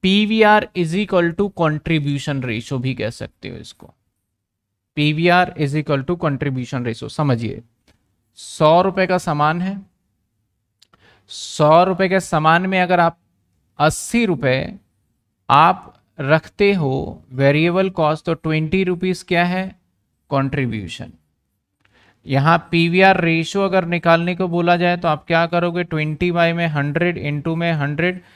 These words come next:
that is ट्वेंटी परसेंट। तो आप समझ में आया, कॉन्ट्रीब्यूशन का रेशियो और पीवीआर का रेशियो always क्या रहता है? लगभग सेम।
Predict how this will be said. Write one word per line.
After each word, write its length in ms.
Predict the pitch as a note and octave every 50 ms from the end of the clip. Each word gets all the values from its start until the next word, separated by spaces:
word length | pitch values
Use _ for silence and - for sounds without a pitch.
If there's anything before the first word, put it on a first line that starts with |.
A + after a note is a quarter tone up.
| _ _ _ _
that 340 | - C3 C3 C#3 C3+ C3+ -
is 180 | E3+ E3 - -
ट्वेंटी 340 | - C#3+ C3+ C3+ C3+ C#3+ C#3
परसेंट। 640 | C3+ A#2+ G#2+ G2 F#2+ - - - - - _ _ - _ _ _ _ _ _ _ _ _ _ _ _ _ -
तो 60 | -
आप 340 | - - C#3 D3 D3 D3 - -
समझ 260 | - E3+ D#3+ E3+ F3
में 140 | F3+ F#3 F#3
आया, 240 | F3+ F3+ F#3 G3 G3
कॉन्ट्रीब्यूशन 1000 | G3 - D#3 D#3 D#3 D#3+ D3+ - F#3+ G3+ F#3 F3+ F3 F3 E3+ - G3+ G#3 G#3+
का 160 | G3+ G3+ G3+ F#3+
रेशियो 760 | F#3 F3 D3 D3 D3 D#3 E3 - - F3 C#3 B2 C#3+ - - - _ _ _ _ _ _ _ _ _ _ _ -
और 200 | C3+ C#3+ D3 C#3+ C#3+ - -
पीवीआर 600 | E3+ E3+ F3 F3 F3 F#3 G3 G3+ G3 G#3 G#3 G#3
का 180 | G3+ G3+ F#3+
रेशियो 560 | F#3 F3+ D3+ D3+ D#3+ E3+ F3+ E3+ - - D#3+ C3 A#2 - -
always 400 | C#3+ D3+ D#3 E3 E3+ F#3 F3+ -
क्या 200 | - - E3+ E3+
रहता 320 | F3 F3 E3+ E3+ - - F3
है? 60 | E3+
लगभग 460 | E3 D#3+ D3+ D3 C#3 C#3+ F3 G3 G3+ - _ _
सेम। 420 | - - - - E3+ C3+ A2+ -